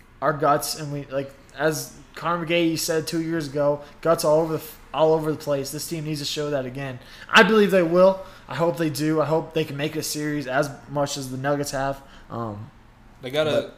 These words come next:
Speaker 2: they gotta take a, a page out of one of my favorite movie series, the Rocky series, when Rocky's going back with Apollo,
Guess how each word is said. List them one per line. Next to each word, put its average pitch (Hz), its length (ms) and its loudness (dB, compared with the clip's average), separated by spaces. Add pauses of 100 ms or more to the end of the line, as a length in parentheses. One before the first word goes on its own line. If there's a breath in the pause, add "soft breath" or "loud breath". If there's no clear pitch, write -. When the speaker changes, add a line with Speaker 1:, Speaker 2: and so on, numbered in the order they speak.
(140)
Speaker 2:
they 139 100 -6
gotta 156 400 2
take 156 220 0
a, 143 140 -2 (120)
a - 60 -10
page 156 400 0
out 143 120 0
of 135 60 -4
one 143 100 -4
of 135 40 -4
my 135 140 -4
favorite 139 340 -6
movie 139 220 -4
series, 139 340 -4
the 127 80 -8
Rocky 127 300 -4
series, 143 460 -6 (340 loud breath)
when 123 480 -6 (420)
Rocky's 135 380 -2
going 135 220 -2
back 139 200 0
with 139 100 -8
Apollo, 143 580 -2